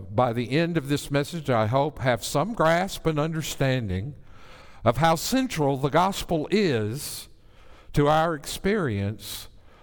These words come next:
of sanctification, of growing in grace and knowledge of the Lord Jesus Christ. Hear now the word of the living God as we find it in Second Peter chapter one and verse three. "His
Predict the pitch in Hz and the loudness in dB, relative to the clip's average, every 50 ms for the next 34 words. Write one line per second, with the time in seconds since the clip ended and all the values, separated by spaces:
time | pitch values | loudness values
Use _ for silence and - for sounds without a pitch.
0 | - - - - 127 135 - - - 170 175 185 175 - 160 - - - 117 104 | -20 -8 0 2 2 2 2 2 0 0 0 -2 -4 -6 -6 -6 -4 -2 0 0
1 | 101 98 - 113 107 110 104 92 131 131 131 143 156 170 170 160 165 156 151 135 | 0 0 -2 -4 -4 -4 -2 2 2 4 4 4 2 0 -2 -2 -2 -2 -2 0
2 | 113 127 127 127 131 131 - - 135 120 117 107 107 113 110 113 120 117 107 - | 0 2 2 2 2 0 -2 -6 -6 -2 0 2 2 2 2 0 0 -2 -4 -6
3 | - - 113 107 95 95 107 101 101 104 101 92 90 90 101 104 92 82 95 95 | -8 -4 -2 -2 0 0 -2 0 0 0 0 0 -2 -2 -4 -4 -4 -4 -6 -8
4 | - - - - 101 92 85 82 - - - 175 190 214 190 156 147 143 143 143 | -10 -8 -2 0 2 2 2 0 -2 0 2 2 2 2 2 2 2 2 0 0
5 | 135 127 123 117 120 131 147 175 175 - 135 - - - - - - - - - | -2 -4 -2 2 2 2 2 0 -4 -8 -14 -18 -18 -20 -20 -20 -20 -16 -6 0
6 | 98 110 123 151 165 185 196 185 160 117 101 98 101 92 92 104 - - - - | 2 4 4 4 4 2 0 0 2 2 2 2 2 0 -2 -4 -6 -10 -20 -20
7 | - - - - - _ - - - - - - - - - - - - 92 95 | -20 -20 -20 -20 -20 _ -20 -20 -20 -20 -20 -20 -20 -20 -18 -14 -10 -8 -4 -2
8 | 123 117 110 - 135 135 143 147 151 143 135 135 131 - - 147 139 - 151 139 | -2 0 2 2 2 2 2 2 0 0 0 -2 -4 0 0 0 0 0 -4 -2
9 | - 143 117 104 92 87 90 90 107 101 - - - - - - - - - - | -2 0 0 0 0 -2 -2 -2 -2 -4 -8 -14 -20 -20 -20 -20 -20 -20 -14 -6
10 | - - 135 135 123 - 160 143 131 123 120 123 131 131 127 110 113 117 123 110 | 0 2 2 2 2 2 0 0 2 2 2 2 0 0 0 0 2 2 2 0
11 | - - - - 180 180 151 127 107 - - 131 233 247 254 202 151 113 101 113 | -2 -4 -2 0 2 2 2 2 0 -2 2 2 2 4 4 4 2 2 -2 -4
12 | 143 180 165 - - - - | -4 -6 -6 -8 -8 -10 -12